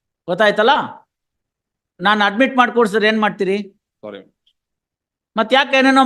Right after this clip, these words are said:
Speaker 1: ಮಾತನಾಡ್ತೀರಿ? None present on behalf of the revision petition. Matter is pending for admission since twenty twenty-one. Release this matter on twenty-one six as a last chance.
Speaker 2: Oblige.
Speaker 1: ಸುಮ್ನೆ ಎರಡ್ ನಿಮಿಷ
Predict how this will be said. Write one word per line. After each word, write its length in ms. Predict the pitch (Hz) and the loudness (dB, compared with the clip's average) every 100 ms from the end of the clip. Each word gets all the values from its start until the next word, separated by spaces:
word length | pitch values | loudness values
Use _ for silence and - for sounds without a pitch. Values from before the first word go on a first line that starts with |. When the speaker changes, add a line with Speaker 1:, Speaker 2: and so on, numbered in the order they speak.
| 240 | 2
Speaker 1:
ಮಾತನಾಡ್ತೀರಿ? 580 | 240 247 208 202 180 185 180 _ _ _ _ _ _ _ _ _ _ _ _ _ _ _ _ 165 | 0 -2 -4 -4 -6 -8 -12 _ _ _ _ _ _ _ _ _ _ _ _ _ _ _ _ -6
None 120 | 196 196 | -4 -2
present 320 | 180 185 185 175 | -2 -2 -2 -4
on 80 | 165 | -2
behalf 140 | 165 160 | -4 -4
of 60 | 156 | -4
the 60 | 143 | -6
revision 240 | 147 160 143 | -4 -6 -8
petition. 300 | 131 - 135 135 | -12 -10 -6 -4
Matter 200 | 156 160 | -4 -8
is 60 | 156 | -10
pending 280 | 143 156 165 160 | -10 -10 -10 -6
for 120 | 151 143 - _ _ _ _ _ _ _ - 143 | -4 -6 -10 _ _ _ _ _ _ _ -16 -12
admission 380 | 165 165 170 165 | -8 -8 -8 -10
since 160 | 165 143 135 | -10 -12 -8
twenty 240 | 147 147 160 | -8 -6 -6
twenty-one. 380 | 156 135 135 110 104 | -4 -6 -6 -8 -6
Release 220 | 180 185 180 | -4 -4 -6
this 120 | 156 - 139 | -12 -8 -6
matter 260 | 139 170 170 165 - 143 | -4 -4 -6 -10 -8 -6
on 80 | 139 | -4
twenty-one 400 | 147 151 156 143 120 | -6 -6 -4 -4 -6
six 120 | 113 - - _ _ _ _ 139 | -10 -16 -20 _ _ _ _ -14
as 80 | 135 | -10
a 20 | 165 | -4
last 180 | 170 170 - | -4 -6 -18
chance. 220 | - _ _ 117 | -20 _ _ -16
Speaker 2:
Oblige. 220 | 117 - _ _ _ _ _ _ _ _ - | -16 -16 _ _ _ _ _ _ _ _ -16
Speaker 1:
ಸುಮ್ನೆ 180 | 302 247 214 196 | -8 -4 -2 -2
ಎರಡ್ 120 | 202 226 | -2 -2
ನಿಮಿಷ 140 | 226 | -2